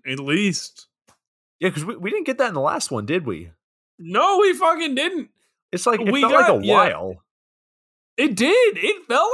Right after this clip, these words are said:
Speaker 1: like one that was long overdue. Maybe it's because the dinner scene in Next Generation sucked so hard.
Speaker 2: With Benjamin Franklin and Matthew McConaughey's fucking robot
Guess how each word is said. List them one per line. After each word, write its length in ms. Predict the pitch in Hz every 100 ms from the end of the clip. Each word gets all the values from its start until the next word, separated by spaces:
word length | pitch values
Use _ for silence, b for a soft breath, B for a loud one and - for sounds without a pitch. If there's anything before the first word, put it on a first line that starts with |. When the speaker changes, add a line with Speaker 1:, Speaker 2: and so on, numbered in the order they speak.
| 523
Speaker 1:
like 140 | -
one 200 | 220 262
that 100 | 269
was 160 | 226 180
long 240 | 190 240
overdue. 480 | 226 202 175 208 185
Maybe 360 | - - - 508
it's 160 | 466 214
because 320 | 240 233 240
the 100 | 175
dinner 300 | 151 165 180
scene 280 | 160 170 156
in 260 | 139 131 127
Next 220 | 151 156
Generation 520 | 170 143 135 139 135
sucked 520 | 127 - - 175 156 -
so 260 | - 139
hard. 460 | 120 131 127 123 123 _ _ _ _ _ _ - B B B B B B
Speaker 2:
With 140 | 127 101 92
Benjamin 440 | 113 127 123 113
Franklin 420 | - 113 123 120
and 180 | 101 92
Matthew 360 | 92 120 - 107
McConaughey's 880 | 98 - 101 113 104 110 107 101
fucking 460 | - 113 104 113 92
robot 460 | 87 98 101 107 107